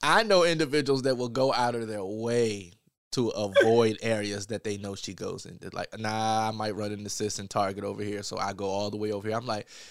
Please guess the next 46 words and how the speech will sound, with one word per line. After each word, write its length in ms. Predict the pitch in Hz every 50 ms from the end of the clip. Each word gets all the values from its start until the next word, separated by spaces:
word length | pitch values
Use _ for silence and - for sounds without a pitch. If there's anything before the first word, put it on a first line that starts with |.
| - _
"It's 160 | - 151 143
never 300 | 156 147 147 147 131 131
that 220 | 123 127 123 - 113
deep." 200 | 127 120 - -
She 160 | - - 131
was 80 | 117
like, 160 | 104 104 107 98
"Right, 260 | 113 123 120 113 -
but, 180 | 95 110 104 -
you 80 | 127
know, 320 | 120 117 110 104 104 101 - _ _ _ _ _ _ _ _ _ _ _ _ _ _ _ - 123
she, 280 | - - 147 131 - _ _ _ _ _ _ _ _ _ _ _ _ _ _
it's 240 | - - 151 135 123
only 220 | 156 160 175 180
so 160 | 156 - 160 151
many 220 | 151 151 151 143
times 440 | - - 156 151 147 139 131 120 120
you 60 | 131
gonna 180 | 123 123 120 113
turn 280 | - 127 120 120 113
the 160 | 113 113 110
other 120 | 107 101 101
cheek 320 | - - 131 123 110 -
'cause 200 | - - 117 101 -
she 80 | 131
might 160 | 120 120 120
have 140 | 117 117 104 -
to, 80 | - - -
she 220 | - - 135 139
might 180 | 135 131 127 120
have 140 | 113 107 -
to 60 | 113
see 180 | - 123 117
me 200 | 107 107 107 101
if 120 | 101 98 -
I 80 | 104
see 200 | 98 - - 98 98
her 140 | 98 92 90
in 80 | 90
aisle 240 | 82 80 87 85 -
eight." 240 | 82 - - _ -
So 120 | - 120
I'm 120 | 113 117 123
just 180 | 117 120 - 110
like, 240 | 107 98 - -
"Fair." 420 | - - 156 147 123 92 78 -